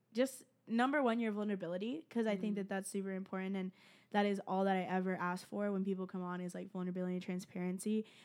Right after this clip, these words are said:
Speaker 1: because that is what moves mountains.
Speaker 2: Yeah.
Speaker 1: Like, vulnerability is what moves mountains, and what can really help people understand, like, who have gone through the same story as you and are maybe at the, on the other side, just asking themselves, like, "Okay, what is my next step?
Speaker 2: Mm.
Speaker 1: Like,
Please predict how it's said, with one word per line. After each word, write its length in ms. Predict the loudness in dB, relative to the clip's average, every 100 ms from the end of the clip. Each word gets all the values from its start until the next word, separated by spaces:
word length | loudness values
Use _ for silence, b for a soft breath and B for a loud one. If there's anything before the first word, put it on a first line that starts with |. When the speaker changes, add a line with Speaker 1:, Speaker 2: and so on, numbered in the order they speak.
| B
Speaker 1:
because 280 | 2 4 4
that 280 | 6 6 6
is 220 | 2 2
what 180 | 0 0
moves 260 | 0 -2 -4
mountains. 540 | -10 -10 -10 -12 -12 B B
Speaker 2:
Yeah. 80 | -16 -2
Speaker 1:
Like, 260 | 2 2 0
vulnerability 560 | 0 2 2 0 0
is 80 | -2
what 120 | -2
moves 180 | -4 -2
mountains, 340 | -4 -4 -4 -4
and 180 | -4 -4
what 140 | -6
can 260 | -2 -2 0
really 280 | 0 0
help 260 | 0 -2 -2
people 180 | -4 -4
understand, 500 | -4 -6 -4 -4 -4
like, 180 | -6 -8 B B -2
who 140 | 2
have 140 | 2 4
gone 240 | 2 2
through 120 | 2
the 100 | 2
same 280 | 0 -2 -4
story 340 | -4 -4 -2 -2
as 160 | -2
you 120 | -6 -2
and 100 | 0
are 100 | 2
maybe 320 | 2 2 2
at 120 | 0
the, 140 | -2 -4
on 160 | -4
the 120 | -4 -2
other 240 | -4 -4
side, 500 | -6 -6 -4 -4 -8 -8
just 240 | -8 -8 -4
asking 340 | -2 -2 -2 -4
themselves, 380 | -4 -6 -6
like, 120 | -8 -6 -8
"Okay, 320 | -6 -8 -8 b b b b b _ -2
what 280 | 6 6 6
is 200 | 2 2
my 160 | 0
next 280 | -2 -6 -12
step? 240 | -12 -10 -12 _ _ _
Speaker 2:
Mm. 160 | -18 -6 -2
Speaker 1:
Like, 200 | -2